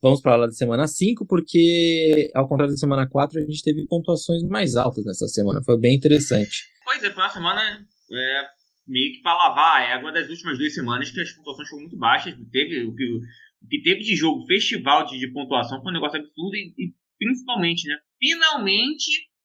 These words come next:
Speaker 2: os jogadores, as estrelas, os jogadores que, que a gente, que a gente imagina que, que pontuariam forte, pontuaram forte.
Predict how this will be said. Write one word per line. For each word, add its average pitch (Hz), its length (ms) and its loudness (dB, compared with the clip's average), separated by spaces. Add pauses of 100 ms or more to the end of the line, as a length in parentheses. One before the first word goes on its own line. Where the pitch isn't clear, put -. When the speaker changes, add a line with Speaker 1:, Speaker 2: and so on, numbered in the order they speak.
(140)
Speaker 2:
os 202 160 -2
jogadores, 170 540 0 (240)
as 151 160 2
estrelas, 196 540 0
os 196 60 -2
jogadores 175 260 0
que, 160 180 -8
que - 120 -10
a 147 60 0
gente, 143 220 -8
que 143 80 -4
a 131 60 0
gente 131 300 -6
imagina 147 680 0
que, 165 380 -8
que - 160 -20
pontuariam 143 540 -2 (140)
forte, 180 400 2
pontuaram 165 440 -6
forte. - 440 -2